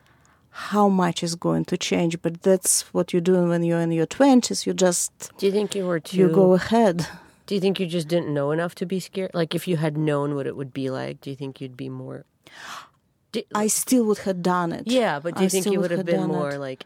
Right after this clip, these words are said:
Speaker 2: apprehensive? You know, like,
Speaker 1: Hmm.
Speaker 2: new country, new language, no job, don't know almost anybody. You
Speaker 1: I
Speaker 2: didn't
Speaker 1: wasn't
Speaker 2: even know
Speaker 1: afraid.
Speaker 2: where you were gonna go.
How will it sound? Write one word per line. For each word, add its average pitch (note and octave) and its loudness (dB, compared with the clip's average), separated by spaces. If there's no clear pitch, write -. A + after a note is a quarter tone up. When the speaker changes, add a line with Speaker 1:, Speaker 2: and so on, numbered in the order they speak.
Speaker 2:
apprehensive? D3 -12
You D#3+ -4
know, C3+ -6
like, C3+ -12
Speaker 1:
Hmm. C4+ 2
Speaker 2:
new G#3 4
country, D#3+ -4
new D3+ -4
language, C3+ -4
no D3+ -2
job, C3 -6
don't E3+ -2
know D3+ -2
almost C#3+ -6
anybody. C3+ -8
You C3+ -8
Speaker 1:
I - 2
Speaker 2:
didn't A#3 -2
Speaker 1:
wasn't C4+ 6
Speaker 2:
even G#3 2
know G3 4
Speaker 1:
afraid. - 2
Speaker 2:
where F3 0
you F3 -2
were E3+ 0
gonna D3+ -4
go. C#3 -6